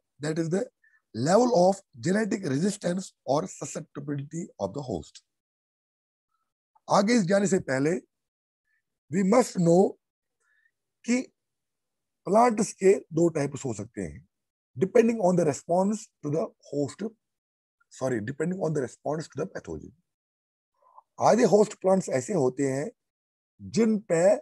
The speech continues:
हो, pathogen although present है तब भी वो कोई इफेक्ट नहीं कर पाते।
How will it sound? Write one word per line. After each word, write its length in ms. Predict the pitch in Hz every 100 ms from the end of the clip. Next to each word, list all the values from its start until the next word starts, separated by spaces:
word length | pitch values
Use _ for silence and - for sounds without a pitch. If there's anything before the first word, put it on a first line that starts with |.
| _ _ _ _ _ _ _ _ _ _ _ _ _ _ _
हो, 440 | 139 196 226 226 -
pathogen 340 | 160 220 214 240
although 380 | 190 196 208 160
present 320 | 143 226 196
है 160 | 185
तब 180 | 202 -
भी 200 | 196 202
वो 140 | 214 196
कोई 220 | 202 190
इफेक्ट 240 | 143 156
नहीं 200 | 151 160
कर 160 | 160 110
पाते। 360 | 90 82 _